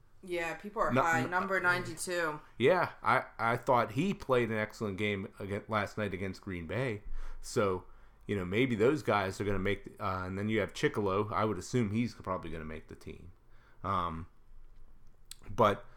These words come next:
Speaker 2: what's gonna happen in that middle there? You know, they just, unless this Bostic really comes out and, and, you know,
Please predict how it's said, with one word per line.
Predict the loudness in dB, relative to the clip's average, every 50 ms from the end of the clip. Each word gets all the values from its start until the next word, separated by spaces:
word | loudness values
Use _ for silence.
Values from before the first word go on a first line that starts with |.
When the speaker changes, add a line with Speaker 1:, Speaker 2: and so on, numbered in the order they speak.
| -14 -10 2
Speaker 2:
what's | 4 4 4 4
gonna | 4 0 0 2
happen | 2 2 0 0 0 -2 -6 -4
in | -2 -4
that | -4 -4 -6 -4
middle | -4 -4 -4 -4 -6 -8
there? | -10 -12 -12 -12 -16 -20 -20 -20 -20 -20 -20 -18 -8 -4
You | -4 -4
know, | -2 2
they | 2 2 2
just, | 4 0 -2 -2 -2
unless | -4 0 6 6 6 6 6 2
this | 2 2 2 2
Bostic | 4 6 6 6 6 4 0 -6 -8 -8 -8 -10
really | -4 0 2 4 4 4 4 2
comes | -2 0 0 0 0 0 -2 -2
out | -2 0 0 -2 -2 -6 -10 -16 -20 -20 -20 -20 -20 -20 -18 -12
and, | -10 -8 -8 -8 -8
and, | -8 -8 -8
you | -6 -6
know, | -6 -8